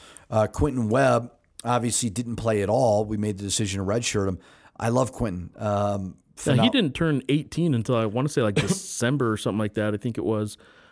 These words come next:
Speaker 2: Um, he was a young freshman, too.
Speaker 1: Yeah.
Speaker 2: Not just a freshman, but you get prep school guys that come in as nineteen-year-old freshmen sometime. He came in as a seventeen-year-old
Speaker 1: Yeah.
Speaker 2: freshman.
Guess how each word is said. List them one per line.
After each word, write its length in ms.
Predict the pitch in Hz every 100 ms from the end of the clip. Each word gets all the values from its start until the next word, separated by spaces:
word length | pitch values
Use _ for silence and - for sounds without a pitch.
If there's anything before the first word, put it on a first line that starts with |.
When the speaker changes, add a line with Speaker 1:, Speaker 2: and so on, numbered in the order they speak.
| _ -
Speaker 2:
Um, 420 | 107 104 101 98 -
he 160 | 110 175
was 180 | 185
a 60 | 127
young 400 | 113 120 117 95
freshman, 440 | - 101 90 95
too. 120 | 95 131
Speaker 1:
Yeah. 60 |
Speaker 2:
Not 140 | 107 110
just 180 | 151 139
a 40 |
freshman, 380 | 127 120 107 104
but 160 | 104 - - - -
you 80 | 127
get 340 | 139 123 104 -
prep 160 | 151
school 200 | - 127
guys 220 | 117 110
that 80 | 107
come 160 | - 120
in 80 | 113
as 160 | 104 -
nineteen-year-old 600 | - 123 - 135 107 101 98
freshmen 320 | 104 - 104
sometime. 340 | 107 101 107
He 100 | 110
came 220 | - 139
in 80 | 117
as 100 | 107
a 60 | 95
seventeen-year-old 640 | - 143 - 107 95 85
Speaker 1:
Yeah. 40 |
Speaker 2:
freshman. 340 | 92 87 92